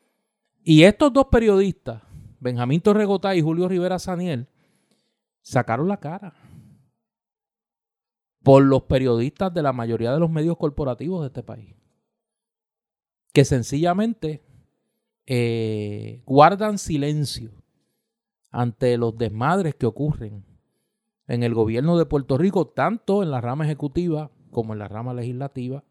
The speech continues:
como en la rama judicial. Así que en ese sentido no quería dejar pasar sin hacer el reconocimiento a, tanto a, a Benjamín como a Julio, porque me parece que eso es lo que el país espera de los medios de comunicación, una actitud crítica frente al poder, que no quiere decir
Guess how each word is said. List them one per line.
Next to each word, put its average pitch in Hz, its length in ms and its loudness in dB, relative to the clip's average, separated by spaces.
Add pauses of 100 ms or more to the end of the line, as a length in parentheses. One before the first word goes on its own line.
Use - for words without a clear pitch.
como 117 180 -12
en 107 60 -12
la 104 80 -12
rama 110 240 -12
judicial. 101 420 -14
Así 135 200 -12
que 143 80 -10
en 139 80 -6
ese 143 160 -8
sentido 170 420 -6
no 127 100 -6
quería 139 240 -8
dejar 139 220 -6
pasar 147 340 -10 (640)
sin 131 280 -2
hacer 127 260 -2
el 147 100 -2
reconocimiento 156 1000 -4 (960)
a, 113 500 0
tanto 127 400 0
a, 127 320 0 (100)
a 117 60 -4
Benjamín 151 500 -4
como 117 240 -6
a 104 40 -6
Julio, 147 420 0 (680)
porque 143 380 4
me 143 120 -4
parece 143 400 0
que 214 100 -4
eso 214 120 -4
es 220 60 -2
lo 220 80 -2
que 214 80 -8
el 202 60 -10
país 190 200 -6
espera 190 400 -6 (380)
de 127 100 -6
los 127 100 -6
medios 139 240 -4
de 160 80 -4
comunicación, 165 680 -8
una 165 160 -6
actitud 147 340 -12
crítica 151 460 -8
frente 120 260 -8
al 113 80 -10
poder, 107 320 -8
que 123 140 -8
no 143 120 -8
quiere 190 180 -6
decir 185 280 -8